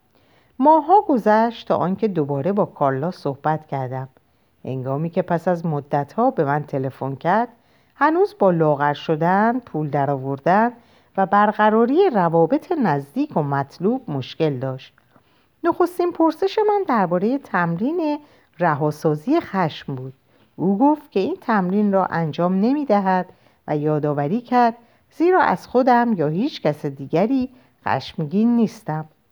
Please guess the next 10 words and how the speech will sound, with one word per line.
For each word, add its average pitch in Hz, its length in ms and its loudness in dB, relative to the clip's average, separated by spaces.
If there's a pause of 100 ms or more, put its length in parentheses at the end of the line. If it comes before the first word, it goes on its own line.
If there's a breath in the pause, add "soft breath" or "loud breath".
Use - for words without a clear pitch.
(320 soft breath)
به 294 60 0
او 359 220 4
گفتم 359 380 0 (360)
اگر 392 340 2
تمامی 247 520 2
آنچه 320 400 -2
را 320 100 4
که 311 160 -4
می‌خواهیم 185 840 2
نداریم، 175 600 2